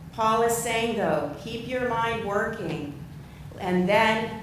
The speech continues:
let the Spirit flow within you. This is him giving us the freedom to give it a try, to let the mind wander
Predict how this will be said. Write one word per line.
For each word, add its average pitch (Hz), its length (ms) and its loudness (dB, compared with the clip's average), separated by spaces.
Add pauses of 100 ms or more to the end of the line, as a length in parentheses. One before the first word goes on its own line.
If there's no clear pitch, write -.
(140)
let 185 360 0
the 202 100 -6
Spirit 180 640 -4
flow 180 300 -2
within 170 400 -2
you. 160 400 -2 (720)
This 240 300 0
is 269 180 -6
him 247 380 -2
giving 240 300 0
us 233 240 -2
the 226 60 -4
freedom 220 640 -2
to - 120 -6
give 208 200 -2
it 262 280 2
a - 80 -6
try, 202 480 2 (340)
to 214 100 -6
let 208 320 2
the 254 100 0
mind 226 380 2
wander 202 640 2